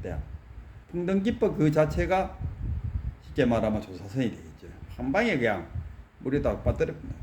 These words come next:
그리고 쥐가 그 물속에서 적응해갖고 턱 길어서 보이긴 아무것도 아니. 응? 그 부처 그, 그 달마대서가 저쪽에서 온 이유가 무엇입니까? 하니까 "어, 뜰 앞에 잣나무니라. 어, 잣나무 가서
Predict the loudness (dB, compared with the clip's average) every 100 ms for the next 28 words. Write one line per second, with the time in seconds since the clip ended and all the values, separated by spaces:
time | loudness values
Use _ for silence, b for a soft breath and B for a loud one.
0 | -10 -4 0 0 6 6 8 6 6 6
1 | 8 8 8 6 4 0 -2 -2 2 4
2 | 2 2 0 -2 -2 0 2 4 2 2
3 | 2 2 4 4 4 4 -2 -6 -16 _
4 | _ -20 -20 _ -10 -8 -8 -16 -20 -18
5 | -20 _ _ _ _ _ _ _ _ _
6 | _ _ -20 -12 -2 2 4 4 2 -4
7 | -16 -20 _ _ -20 _ _ -10 -8 4
8 | 8 8 8 4 4 2 0 -2 0 4
9 | 6 6 6 6 4 4 0 4 6 6
10 | 4 2 4 6 6 6 6 4 4 6
11 | 6 4 0 -2 -4 -8 _ -20 -20 _
12 | -10 -4 0 0 0 2 6 8 8 6
13 | 2 -4 -8 -12 -20 -20 -14 -10 -6 -2
14 | 4 4 6 6 4 4